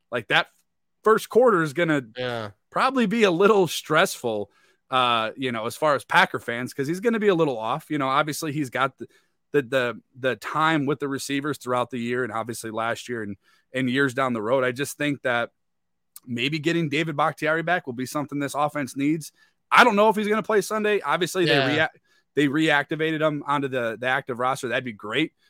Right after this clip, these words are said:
Speaker 1: if he played. I'd be fine if he doesn't play either way. But the offensive line,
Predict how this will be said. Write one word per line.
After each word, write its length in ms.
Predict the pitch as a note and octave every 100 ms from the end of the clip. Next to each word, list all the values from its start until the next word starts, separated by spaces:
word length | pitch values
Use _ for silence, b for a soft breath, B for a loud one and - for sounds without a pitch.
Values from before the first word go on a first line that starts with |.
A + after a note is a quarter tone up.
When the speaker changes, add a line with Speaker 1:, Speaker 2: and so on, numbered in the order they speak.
| _ _ -
Speaker 1:
if 120 | C#3
he 100 | D3
played. 280 | - D3 C#3+
I'd 120 | A2+
be 80 | A2
fine 300 | - A#2+ C3
if 100 | B2+
he 60 |
doesn't 280 | B2+ B2 B2+
play 200 | A#2 B2+
either 240 | B2 B2 A2
way. 180 | A#2
But 160 | A#2 A2
the 80 | A2+
offensive 440 | B2+ C#3+ C3 A2+
line, 360 | A#2+ B2+ B2